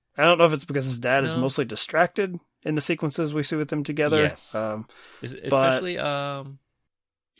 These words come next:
Speaker 2: yeah, even so in part two also. Uh,
Speaker 1: He kinda lets the mom
Speaker 2: Yeah.
Speaker 1: play the bad cop. He kinda has his wife doing the heavy lifting. Um,
Speaker 2: He does.
Speaker 1: with Kevin, which kinda makes him a shit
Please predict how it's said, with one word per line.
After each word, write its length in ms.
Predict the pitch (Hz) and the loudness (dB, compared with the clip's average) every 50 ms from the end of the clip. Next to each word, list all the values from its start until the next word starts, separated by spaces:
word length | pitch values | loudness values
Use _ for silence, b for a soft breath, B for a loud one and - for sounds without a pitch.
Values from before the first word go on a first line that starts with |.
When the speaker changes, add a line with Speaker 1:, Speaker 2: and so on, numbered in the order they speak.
| B B B | B B B
Speaker 2:
yeah, 160 | - 139 156 151 | -6 -4 -4 -2
even 320 | 135 147 165 185 190 170 | -2 -2 -4 -6 -8 -12
so 260 | - - 160 156 151 147 | -12 -10 -10 -8 -8 -8
in 140 | 143 135 | -12 -14
part 340 | - _ - 143 139 143 - _ _ _ | -16 _ -8 -6 -6 -6 -8 _ _ _
two 340 | - - - 139 139 131 123 113 | -18 -14 -12 -10 -10 -8 -8 -8
also. 760 | 113 117 131 131 - - - 104 95 92 92 90 90 92 - _ _ _ _ _ _ _ _ _ _ _ _ - | -8 -8 -10 -10 -12 -10 -8 -6 -6 -6 -8 -10 -12 -14 -18 _ _ _ _ _ _ _ _ _ _ _ _ -10
Uh, 180 | - 123 - - - - - - - _ _ _ _ _ _ _ _ _ _ _ _ _ _ _ | -8 -8 -8 -8 -10 -14 -18 -20 -20 _ _ _ _ _ _ _ _ _ _ _ _ _ _ _
Speaker 1:
He 80 | - 175 | -8 -2
kinda 160 | 156 269 277 277 | 0 2 2 2
lets 220 | 240 226 214 - | 2 0 0 0
the 80 | - - | -2 -2
mom 240 | 123 123 156 175 156 | 0 4 4 4 4
Speaker 2:
Yeah. 100 | 101 101 | 2 0
Speaker 1:
play 120 | 113 117 | -2 -6
the 100 | 110 101 | -8 -8
bad 300 | 92 113 123 123 131 135 | -6 -4 -4 -4 -6 -8
cop. 300 | - - 90 82 - - - _ _ _ _ - | -8 -8 -6 -8 -8 -10 -14 _ _ _ _ -8
He 120 | 156 180 | -8 -8
kinda 400 | 180 - - 185 190 180 156 139 127 | -8 -6 -4 -2 0 2 2 2 2
has 160 | 143 139 127 | 2 0 0
his 160 | 127 117 107 | -2 -6 -2
wife 280 | 113 135 147 151 135 - | 0 2 2 2 0 -2
doing 180 | 135 117 104 98 | -6 -6 -6 -6
the 60 | 104 | -6
heavy 200 | 127 117 104 113 | -8 -6 -8 -8
lifting. 500 | 101 107 120 120 - - 101 92 90 - _ _ _ _ - | -6 -6 -8 -6 -8 -10 -10 -10 -12 -16 _ _ _ _ -10
Um, 460 | 98 98 92 90 87 85 82 82 87 _ | -8 -6 -6 -6 -6 -6 -8 -10 -14 _
Speaker 2:
He 120 | - - 113 | -12 -8 -4
does. 420 | 104 101 98 95 92 90 - - _ _ - | -2 -2 -2 -2 -2 -4 -8 -18 _ _ -14
Speaker 1:
with 120 | - 113 - | -14 -12 -6
Kevin, 320 | - 123 110 104 101 104 131 | -6 -6 -4 -4 -8 -8 -8
which 140 | 131 - - | -8 -2 0
kinda 180 | 190 185 180 | 2 2 2
makes 220 | 170 170 160 - - | 2 0 -2 -2 -4
him 80 | 156 147 | -4 -2
a 40 | 135 | -2
shit 340 | - - 170 160 127 - | -2 0 0 0 -2 -2